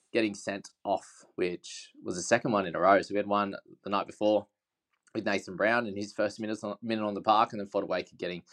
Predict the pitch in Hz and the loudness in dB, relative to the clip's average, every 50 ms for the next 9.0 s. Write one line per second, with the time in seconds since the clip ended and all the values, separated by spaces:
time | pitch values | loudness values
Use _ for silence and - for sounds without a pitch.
0 | - - - - - _ - - - 110 98 92 - 90 90 - 92 92 87 - | -20 -20 -20 -20 -18 _ -10 0 0 0 2 4 6 4 4 4 0 -8 -10 -8
1 | - 92 90 87 90 90 90 90 90 - _ - - - - _ _ _ _ _ | -6 -4 -4 -4 -4 -4 -6 -6 -8 -10 _ -20 -20 -20 -20 _ _ _ _ _
2 | _ _ - 120 160 170 - 254 220 165 156 147 143 127 117 110 113 117 110 104 | _ _ 2 4 4 4 4 0 0 2 2 4 4 4 2 2 2 2 2 2
3 | 90 - - 104 104 113 117 117 - - 101 107 110 107 101 95 98 101 107 104 | 2 2 -2 -4 -2 -2 -2 -4 -4 -2 -2 0 0 0 -2 0 0 0 0 0
4 | 90 87 - _ _ _ - 90 90 85 82 80 80 _ 87 _ _ _ _ _ | -2 -8 -18 _ _ _ -14 -12 -10 -10 -12 -14 -16 _ _ _ _ _ _ _
5 | _ _ _ _ _ _ _ 110 104 90 95 98 92 87 95 101 113 120 - _ | _ _ _ _ _ _ _ -12 -10 -4 -2 -2 -2 -2 -6 -8 -8 -10 -12 _
6 | _ _ _ _ 117 110 113 101 82 - - - 104 101 110 110 113 - - 110 | _ _ _ _ -6 -2 -2 -2 -4 -4 -2 -2 -2 -2 -2 -6 -8 -4 -4 -2
7 | 104 101 101 - - 104 104 101 - - 107 110 113 120 135 151 170 160 - _ | -2 -2 -4 -4 -4 -4 -4 -4 -4 -6 -6 -2 2 2 0 0 -2 -8 -12 _
8 | _ _ _ _ _ _ _ _ - 98 92 85 104 107 107 104 98 95 95 90 | _ _ _ _ _ _ _ _ -8 -6 2 2 4 4 4 0 -2 -6 -8 -12